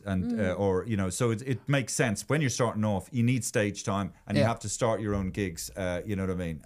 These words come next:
Speaker 2: Yeah, it's just also there's no comedy infrastructure in Ireland really, like,
Speaker 1: Mm.
Speaker 2: below a certain level. Like, it's different. You're, like, you're big enough that you can do Olympia, you can do
Speaker 1: Yeah.
Speaker 2: other venues. You know, when you're, like, starting out, it's like one of the worst things about Ir-, Irish comedy is that we don't have a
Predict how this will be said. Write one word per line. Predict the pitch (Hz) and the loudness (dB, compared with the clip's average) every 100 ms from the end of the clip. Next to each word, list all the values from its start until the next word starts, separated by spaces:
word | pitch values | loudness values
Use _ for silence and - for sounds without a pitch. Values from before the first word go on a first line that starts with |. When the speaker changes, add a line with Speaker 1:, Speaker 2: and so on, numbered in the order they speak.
| - | -6
Speaker 2:
Yeah, | - 139 - | -4 -2 -2
it's | - | -2
just | 285 277 | 4 4
also | 294 247 | 4 2
there's | 208 | 4
no | 240 | 4
comedy | 214 185 185 147 | 6 4 6 2
infrastructure | 151 151 - 131 - | 2 0 0 0 0
in | 120 | 2
Ireland | 120 123 123 127 | 4 2 2 0
really, | 127 113 113 - - | 0 0 -4 -8 -2
like, | 139 | 0
Speaker 1:
Mm. | 92 131 | 0 4
Speaker 2:
below | 139 135 | 6 8
a | 131 | 6
certain | - 120 123 | 2 2 4
level. | 123 131 151 135 | 4 4 2 2
Like, | 131 131 | 0 0
it's | 135 | 2
different. | 156 143 131 | 2 4 4
You're, | 131 127 | 6 6
like, | 127 139 | 2 4
you're | 156 | 4
big | 151 135 | 6 4
enough | 139 139 | 0 2
that | 127 | 2
you | 120 127 | 2 -2
can | 131 123 | -2 0
do | 131 135 135 | -2 0 0
Olympia, | 135 131 131 127 127 | 0 0 2 2 2
you | 127 127 | 0 2
can | 123 | 6
do | |
Speaker 1:
Yeah. | 117 | 6
Speaker 2:
other | 101 127 135 | 6 2 0
venues. | 135 123 131 131 131 | 0 0 0 0 2
You | 147 | 6
know, | 143 139 | 6 6
when | 143 143 | 2 4
you're, | 151 151 151 | 6 6 6
like, | 160 | 2
starting | - 190 147 | 2 2 4
out, | 151 - | 2 2
it's | - | 0
like | 135 123 - - - | -2 -2 -10 -20 -4
one | 170 | 0
of | 160 | 4
the | 151 | 4
worst | 131 139 160 | 6 6 6
things | 160 135 | 2 2
about | 139 131 | 2 2
Ir-, | 131 135 - | 2 2 4
Irish | 135 131 | 2 2
comedy | - 131 131 127 123 127 | 2 0 0 -2 -4 -6
is | 123 123 - | -6 -6 -4
that | 120 139 | -4 -2
we | 123 | -6
don't | 117 123 123 - | -2 -4 -4 0
have | 127 123 | 0 2
a | 131 | -2